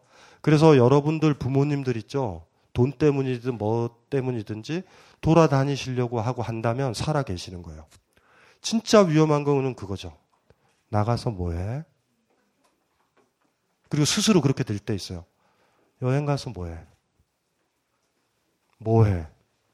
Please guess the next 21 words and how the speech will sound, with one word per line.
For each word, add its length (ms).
이러-, 280
이렇게 280
됐을 260
때 100
진짜 160
심각한 420
문제예요. 440
그게 260
이제 220
걱정이죠. 600
그러면 560
그 80
친구가 380
삼십 400
대라고 260
그래서도 420
나이 260
든 180
거예요. 320
무슨 160
소리인지 500